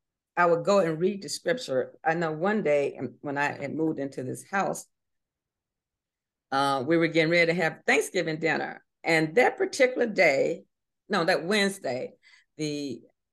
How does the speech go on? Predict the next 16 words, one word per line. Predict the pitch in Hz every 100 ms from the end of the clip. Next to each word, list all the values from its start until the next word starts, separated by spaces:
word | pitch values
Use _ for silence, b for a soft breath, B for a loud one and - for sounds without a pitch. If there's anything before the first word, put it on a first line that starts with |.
| _
hot | - 196 208
water | 220 220
heater | 214 214 208
went | 208 202
out. | 196 190 190 -
<laughs> | _ B B -
The, | 165 - - B B B 196
the, | 170 -
uh, | 165 156 151 - - _ 151
the, | 135 139
my | 160 143 110 _ _ -
sink, | - - 220 220 - _ _ _ _ _ _ _ -
uh, | -
started | 139 180 156 151
leaking | 175 202 127 202 101 -
water. | 143 180 208 208 214 311